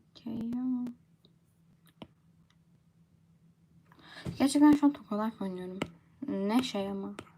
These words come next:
Size Toka Life'daki evimi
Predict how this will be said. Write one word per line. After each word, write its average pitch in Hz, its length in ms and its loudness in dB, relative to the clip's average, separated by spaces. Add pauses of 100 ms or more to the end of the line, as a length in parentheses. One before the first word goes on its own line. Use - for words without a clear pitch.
(2500)
Size 240 260 -6
Toka 214 320 0
Life'daki 214 380 -4
evimi 208 260 -6